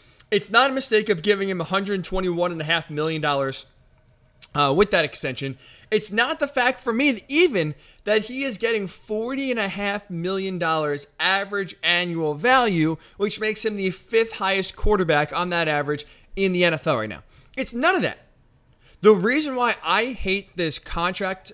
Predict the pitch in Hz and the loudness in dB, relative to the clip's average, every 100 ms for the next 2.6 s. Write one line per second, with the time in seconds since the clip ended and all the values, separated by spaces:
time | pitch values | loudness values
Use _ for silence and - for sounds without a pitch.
0 | - - - 175 156 160 151 - _ - | -12 -10 -2 -2 -2 -6 -10 -12 _ -6
1 | 196 196 180 147 185 233 269 269 - 285 | -4 -2 -2 2 4 4 2 -4 -4 -6
2 | - 339 - 185 175 170 | 0 0 0 -4 -6 -8